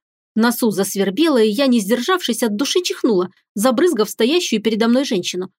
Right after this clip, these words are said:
за что была послана крахом для увеличения их популяции извращёнными способами и к костелянше за постельным бельём. "Нет, это верх хамства. Сами развели пылищу, а крахом должна идти я? Сумасшедший дом!"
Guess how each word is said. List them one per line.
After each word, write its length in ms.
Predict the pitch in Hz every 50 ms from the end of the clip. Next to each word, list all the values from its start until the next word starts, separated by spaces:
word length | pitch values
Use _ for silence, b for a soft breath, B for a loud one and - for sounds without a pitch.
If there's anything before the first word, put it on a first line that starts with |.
| _ _ _ _ -
за 100 | 233 254
что 240 | 247 - - 262 254
была 260 | 208 233 233 220 202
послана 520 | 202 - 349 381 - - 359 349 330 320
крахом 500 | 302 - 220 196 214 277 - - 294 269
для 140 | 220 208 202
увеличения 500 | 190 190 185 208 208 - 370 381 339 302
их 120 | 254 254 -
популяции 680 | 226 208 - 220 240 330 370 359 - - 277 262 262
извращёнными 560 | 254 220 247 311 311 - 320 285 247 254 262
способами 680 | 302 - - - 262 196 185 - - - 180 180 180 175 _ _ _ _ -
и 140 | 330 359 349
к 60 | -
костелянше 720 | - 359 359 - - 330 233 202 208 254 302 302 - 269
за 140 | 220 196 190
постельным 520 | - 196 - - - 214 247 262 269 247
бельём. 480 | 190 202 185 160 147 170 170 160 147 - _ _ _ _ _ _ _ _ -
"Нет, 320 | 262 262 240 202 190 -
это 180 | 214 208 254 262
верх 260 | 254 269 381 403 -
хамства. 600 | - - - 392 320 220 196 - - 190 180 - _ _
Сами 320 | - - - 403 392 302 247
развели 420 | 240 254 233 262 349 349 311 220
пылищу, 520 | - - 302 339 392 403 359 - - 247 226
а 80 | 226
крахом 400 | 233 - 370 359 - - 247 247
должна 340 | 247 262 277 254 294 302 294
идти 200 | 247 - - 277
я? 180 | 247 226 311 392 508 _ _ _ _ _
Сумасшедший 680 | - - - 294 269 240 - - 233 208 - - - 220
дом!" 260 | - 202 190 180 135